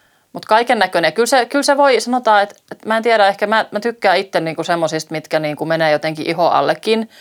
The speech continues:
Mut mä en tiedä, se ei ehkä sit niinku kesäteatteriin, niinku, kun sit jos myydään kuitenkin massoille ja näin, niin se ei ehkä niinku sit kaikkiin kolahda, niin se ei ehkä niinku oo siellä se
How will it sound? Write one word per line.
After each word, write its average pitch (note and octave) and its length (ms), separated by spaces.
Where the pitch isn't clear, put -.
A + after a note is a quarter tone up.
Mut - 120
mä F3+ 100
en F#3 80
tiedä, F3 180
se F3 140
ei F3 100
ehkä F3 180
sit E3+ 160
niinku E3 180
kesäteatteriin, D3+ 920
niinku, D3 400
kun - 80
sit - 200
jos D3+ 180
myydään D#3 320
kuitenkin D3+ 360
massoille C#3+ 500
ja - 80
näin, C#3 260
niin C3 100
se C3+ 120
ei - 120
ehkä - 240
niinku D3+ 240
sit - 120
kaikkiin D#3+ 360
kolahda, D#3+ 440
niin B2+ 140
se - 400
ei D#3 200
ehkä D3+ 260
niinku G2+ 260
oo - 80
siellä - 260
se - 140